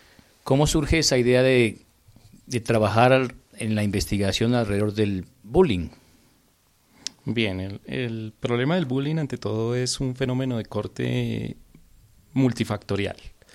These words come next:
Speaker 2: Como lo mencionaba la doctora Clara, eh, existen, eh, varias, eh, varias causas, varias interpretaciones alrededor del bullying, eh, donde fundamentalmente encontramos que no se reduce solamente al contexto escolar,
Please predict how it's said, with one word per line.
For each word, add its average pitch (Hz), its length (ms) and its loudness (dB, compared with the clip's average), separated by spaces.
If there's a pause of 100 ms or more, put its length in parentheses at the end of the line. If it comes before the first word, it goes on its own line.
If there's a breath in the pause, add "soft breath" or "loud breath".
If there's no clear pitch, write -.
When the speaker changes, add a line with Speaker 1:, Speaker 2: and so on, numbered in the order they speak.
(540 soft breath)
Speaker 2:
Como 107 180 -4
lo 104 80 -2
mencionaba 101 380 -2
la 123 100 2
doctora 107 320 -2
Clara, 123 480 -2 (200)
eh, 98 420 -6 (300)
existen, 127 880 -4
eh, 107 280 -6
varias, 117 920 -4
eh, 110 380 -6 (320)
varias 123 300 0
causas, 131 720 -2 (540 soft breath)
varias 117 260 0
interpretaciones 113 680 -6
alrededor 110 380 -4
del 117 140 -2
bullying, 120 360 -2 (800 soft breath)
eh, 107 260 -4
donde 104 220 -4
fundamentalmente 107 720 -2
encontramos 110 600 -6
que 120 120 -2
no 101 120 -2
se 123 140 -4
reduce 120 360 -4
solamente 120 460 -6
al 123 100 -10
contexto 104 500 -6
escolar, 98 460 -2